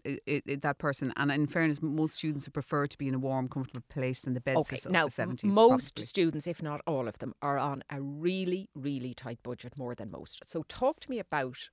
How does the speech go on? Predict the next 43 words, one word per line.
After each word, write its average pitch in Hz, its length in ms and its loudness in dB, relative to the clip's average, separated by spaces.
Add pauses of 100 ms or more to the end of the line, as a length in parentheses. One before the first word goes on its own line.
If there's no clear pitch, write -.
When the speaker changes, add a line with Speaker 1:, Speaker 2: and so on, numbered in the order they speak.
(140)
Speaker 2:
uh, 135 200 -4 (440)
people 160 220 -12
going 139 180 -6
back 180 240 0
now. 147 180 -8
They've 156 140 -2
Speaker 1:
Yeah. 135 100 -2
Speaker 2:
found, 208 520 0
uh, - 40 -8
maybe 202 280 -2
just - 200 -10
a 226 60 -4
room 226 260 -2
in 233 60 -4
a 233 80 -6
house, 226 480 0
Speaker 1:
Yeah. 151 220 2
Speaker 2:
or 139 40 0
maybe 165 540 -2
they're 139 100 -6
sharing 180 640 -2
a, 151 80 -10 (120)
a, 139 200 -2 (220)
a 156 100 -6
two-bed 247 220 0
Speaker 1:
Yeah. 165 160 6
Speaker 2:
apartment. 147 320 -2 (540)
How 277 460 0 (100)
on 190 340 -2
the 175 80 -2
cheap - 340 -6
can 156 180 -6
you 156 60 -4
make 226 180 0
Speaker 1:
Okay. 143 120 2
Speaker 2:
that 143 40 -2
really 131 160 -4
stylish? - 300 -8
Speaker 1:
I'm 392 80 6 (100)
gonna 277 140 6
say 175 200 2
something 131 340 -4
here 127 260 -6